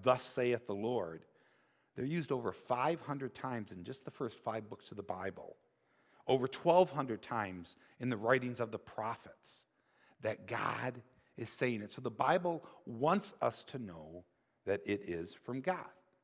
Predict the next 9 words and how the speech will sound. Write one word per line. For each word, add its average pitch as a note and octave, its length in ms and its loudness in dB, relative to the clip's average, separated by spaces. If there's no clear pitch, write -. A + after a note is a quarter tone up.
Okay? C3 140 -4
Number C#3+ 220 2
four, D3 440 4
the B2 80 4
convicting, F#3+ 800 2
convincing, D#3+ 720 -2
and B2 180 -2
converting C3+ 680 -4
power G2 600 -4